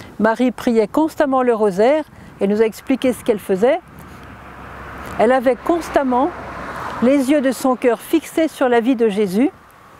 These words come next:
et elle nous a dit, c'est ça la prière du rosaire. Donc nous allons faire tout notre possible pour fixer notre regard sur la vie de Jésus dans les cinq mystères de, douloureux du rosaire. Au nom du Père et du Fils et du Saint-Esprit. Amen.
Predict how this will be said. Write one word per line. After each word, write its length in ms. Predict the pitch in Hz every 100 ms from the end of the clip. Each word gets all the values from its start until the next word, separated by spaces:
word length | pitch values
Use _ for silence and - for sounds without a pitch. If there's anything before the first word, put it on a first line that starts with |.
| -
et 60 | 196
elle 80 | 214
nous 120 | 208
a 80 | 214
dit, 100 | 233
c'est 180 | - 196
ça 200 | 262 247
la 140 | 226
prière 260 | - 226 208
du 100 | 208
rosaire. 340 | 202 175 165 - -
Donc 140 | 214 208
nous 40 |
allons 160 | 233 233
faire 180 | 262 220
tout 220 | - 320
notre 300 | 311 - 269
possible 420 | 240 226 302 294 - - -
pour 140 | 185
fixer 320 | 294 - 277
notre 260 | 240 - 233
regard 440 | 220 202 220 208 - - -
sur 200 | - 220
la 160 | 220 214
vie 200 | 277 262
de 140 | 233
Jésus 360 | 220 202 233 233
dans 140 | 208
les 120 | 202
cinq 300 | - 262 233
mystères 460 | 214 - 226 220 220 - - -
de, 380 | 185 196 180 190
douloureux 480 | 185 254 233 220 214
du 140 | 196
rosaire. 480 | 175 160 139 143 - - - - - -
Au 80 | 202
nom 120 | 220
du 140 | 202 208
Père 340 | - 285 277
et 80 | 254
du 120 | 214
Fils 460 | - - 269 - -
et 140 | 220 214
du 100 | 220
Saint-Esprit. 840 | - 208 196 180 - - 214 208 - - - -
Amen. 500 | 196 175 156 151